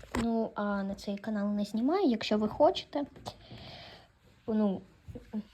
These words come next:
наберете десять лайків, я буду знімати. А так, поки я не знімаю. Ну, якщо буде актив, то я буду знімати не кожних чотири місяці, а кожну неділю.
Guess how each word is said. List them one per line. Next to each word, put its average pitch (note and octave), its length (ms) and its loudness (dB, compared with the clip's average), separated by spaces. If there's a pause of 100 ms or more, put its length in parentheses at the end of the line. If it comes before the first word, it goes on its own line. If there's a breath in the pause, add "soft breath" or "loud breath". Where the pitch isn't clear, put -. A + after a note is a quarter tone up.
(240)
наберете G3+ 540 2
десять G3+ 400 -4
лайків, D#4+ 400 -2
я A3+ 80 0
буду G#3+ 280 -2
знімати. F3+ 560 -4
А - 40 -8
так, - 420 -6 (300)
поки A3+ 260 -8
я F#3+ 240 -6 (840 loud breath)
не G#3 220 0
знімаю. F3 1120 -6 (480)
Ну, B3 220 2
якщо A#3+ 400 2
буде A#3 360 0
актив, D#4+ 460 -4 (380 loud breath)
то A#3+ 100 -4
я A#3 180 0
буду A#3 400 -2
знімати G#3+ 480 0
не B3 100 4
кожних D#4 560 10
чотири G#3+ 380 4
місяці, F3+ 520 -4 (440 loud breath)
а A#3 60 -6
кожну C#4+ 420 0
неділю. F#3+ 840 -4